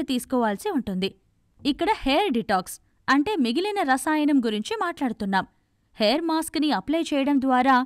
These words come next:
జుట్టును ఎలా డీటాక్స్ చేయాలో తెలుసుకుందాం. పెరుగు, నిమ్మకాయ. చుండ్రు కూడా డల్ హెయిర్కి కారణం. దీనిని తొలగించడం అంత సులభం కాదు. పెరుగు, నిమ్మకాయ హెయిర్ మాస్క్తో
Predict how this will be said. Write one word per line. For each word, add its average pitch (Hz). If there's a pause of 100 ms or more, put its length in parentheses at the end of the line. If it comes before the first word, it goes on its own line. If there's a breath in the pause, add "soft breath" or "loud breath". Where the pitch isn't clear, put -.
(280 soft breath)
జుట్టును 359 (140)
ఎలా 359 (100)
డీటాక్స్ 311
చేయాలో 269 (120)
తెలుసుకుందాం. 190 (300)
పెరుగు, 302 (160)
నిమ్మకాయ. 240 (580)
చుండ్రు 330 (100)
కూడా 339 (160)
డల్ 302
హెయిర్కి 285 (100)
కారణం. 190 (360)
దీనిని 330 (100)
తొలగించడం 294 (160)
అంత 208
సులభం 302 (100)
కాదు. 262 (500)
పెరుగు, 294 (140)
నిమ్మకాయ 311 (100)
హెయిర్ 262
మాస్క్తో 269